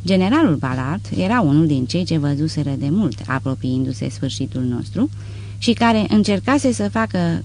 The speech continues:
pe guvernul englez să-l înțeleagă și să-l primească. Bineînțeles, întâlnirea cu toți acești englezi plăcuți, liniștiți, spilcuiți, voinici,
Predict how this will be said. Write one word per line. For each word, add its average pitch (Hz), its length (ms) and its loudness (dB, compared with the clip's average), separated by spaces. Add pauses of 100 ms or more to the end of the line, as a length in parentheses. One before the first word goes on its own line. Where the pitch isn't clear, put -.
(160)
pe 185 120 2
guvernul 151 500 4
englez 147 460 2
să-l - 280 0
înțeleagă 139 560 2
și 147 140 -2
să-l 127 240 -4
primească. 165 580 -2 (800)
Bineînțeles, 233 720 8
întâlnirea 226 600 6
cu 156 120 0
toți 208 260 -2
acești 165 380 -2
englezi 151 360 2
plăcuți, 156 600 0
liniștiți, 135 680 -2
spilcuiți, 143 680 -2
voinici, 139 580 0